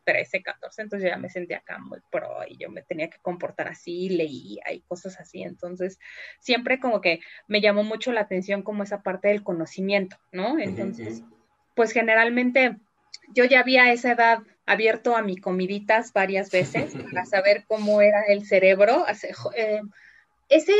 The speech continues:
Speaker 1: ese contacto con, con esos libros que te decía, a lo mejor como esa, esa situación que, pues, tal vez ya no van a vivir nuestros hijos, de poder esforzarte en conocer ta-,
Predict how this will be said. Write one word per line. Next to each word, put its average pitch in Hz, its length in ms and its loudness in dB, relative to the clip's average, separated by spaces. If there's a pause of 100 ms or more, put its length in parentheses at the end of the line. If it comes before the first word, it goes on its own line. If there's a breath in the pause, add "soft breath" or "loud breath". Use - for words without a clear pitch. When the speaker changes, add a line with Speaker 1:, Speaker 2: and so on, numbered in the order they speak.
(140)
Speaker 1:
ese 392 240 0
contacto 247 800 0
con, 220 300 -4
con 220 260 -6
esos 269 300 -6
libros 240 420 -2
que 214 140 -4
te 196 120 0
decía, 196 460 0
a 202 60 0
lo 196 100 -4
mejor 196 320 -8
como 247 220 -2
esa, 247 400 -6 (300 soft breath)
esa 311 240 2
situación 240 440 -2
que, 269 100 -4
pues, - 160 -12
tal 240 120 2
vez 262 100 2
ya 269 100 0
no 269 120 0
van 262 140 0
a 262 40 2
vivir 208 300 -2
nuestros 220 500 -6
hijos, 202 440 -2
de 190 120 -4
poder 202 480 -4 (840 loud breath)
esforzarte 254 960 -2
en 220 180 -4
conocer 220 720 -4
ta-, - 160 -4